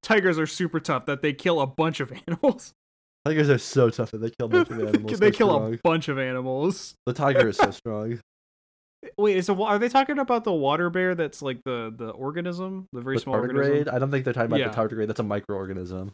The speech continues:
Speaker 1: Okay, then what's a, well, is it, wha-, is it just a water bear? What's
Speaker 2: They're
Speaker 1: the
Speaker 2: probably talking
Speaker 1: wait,
Speaker 2: about
Speaker 1: no.
Speaker 2: the, the, like, yeah.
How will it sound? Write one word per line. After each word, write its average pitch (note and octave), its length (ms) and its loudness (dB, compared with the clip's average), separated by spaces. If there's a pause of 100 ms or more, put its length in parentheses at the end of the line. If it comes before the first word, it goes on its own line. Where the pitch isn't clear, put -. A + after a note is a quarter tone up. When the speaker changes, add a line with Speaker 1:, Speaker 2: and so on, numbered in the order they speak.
(100)
Speaker 1:
Okay, F#3+ 140 2
then F#3 200 0
what's G3+ 160 2
a, G3+ 60 6
well, F#3 340 0
is F3 220 -2
it, F3+ 60 -2
wha-, F3 200 -2
is F3 180 -2
it F3 60 -4
just F3 160 -4
a D#3+ 60 0
water E3+ 280 2
bear? G3 380 2 (180)
What's E3 160 -4
Speaker 2:
They're D#3+ 80 0
Speaker 1:
the - 40 -6
Speaker 2:
probably B2+ 180 0
talking A#2+ 160 2
Speaker 1:
wait, A2 140 8
Speaker 2:
about A2 120 2
Speaker 1:
no. A2 80 0 (120)
Speaker 2:
the, A2 60 -2
the, G#2 80 -4
like, G#2+ 100 -4 (200)
yeah. G2+ 360 -4